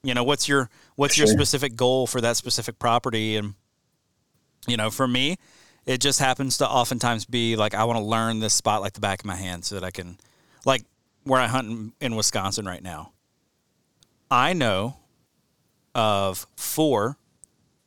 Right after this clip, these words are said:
Speaker 1: killer spots. I've got a spot for any wind that I would feel confident sitting on any given day. Access is simple enough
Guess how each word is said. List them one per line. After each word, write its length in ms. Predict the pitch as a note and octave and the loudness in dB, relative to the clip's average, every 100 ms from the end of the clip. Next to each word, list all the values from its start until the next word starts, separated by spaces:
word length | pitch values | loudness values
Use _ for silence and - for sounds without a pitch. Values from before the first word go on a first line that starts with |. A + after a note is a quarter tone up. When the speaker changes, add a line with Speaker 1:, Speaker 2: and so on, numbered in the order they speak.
| _ - | _ -8
Speaker 1:
killer 520 | - D3+ D#3+ E3+ F#3 _ _ _ _ | 0 2 2 0 -6 _ _ _ _
spots. 680 | - - G#2 F2+ - - - _ _ _ _ _ _ _ _ _ _ _ _ _ _ _ _ _ - | -4 0 0 0 -4 -6 -6 _ _ _ _ _ _ _ _ _ _ _ _ _ _ _ _ _ -4
I've 120 | C#3 | 0
got 120 | C3+ C3+ | 2 2
a 40 | |
spot 340 | - C#3+ C3 | 2 2 2
for 180 | - A#2 - _ | 0 -8 -10 _
any 280 | C#3+ C#3+ E3+ | -4 -2 -2
wind 480 | D3 A2 F#2+ G2 A2+ _ _ _ _ _ _ _ - | -2 -2 -4 -6 -14 _ _ _ _ _ _ _ 2
that 140 | B2+ | 4
I 60 | A#2+ | 4
would 100 | G#2+ | 2
feel 160 | B2+ | -2
confident 500 | - C3+ A#2 B2+ G#2 | 4 2 2 -2 -2
sitting 400 | - B2 G2+ F2+ - _ _ _ - | 0 0 -2 -10 -18 _ _ _ -4
on 200 | A#2 G#2 C3+ | -4 -4 -4
any 200 | C3+ C#3+ | -2 0
given 280 | D3 D3 | 0 0
day. 320 | G#2+ F2+ F#2 - _ _ _ _ _ _ C#3 | -2 -2 -4 -14 _ _ _ _ _ _ 0
Access 600 | C3 C3+ - C#3 B2 - | 0 0 2 2 2 -2
is 380 | C#3 A2 - - | -4 -2 -4 -2
simple 560 | - - F3 F3 F3+ | 0 2 0 0 2
enough 600 | D#3 A#2+ G2 F#2+ - - | 2 2 0 -2 -8 -18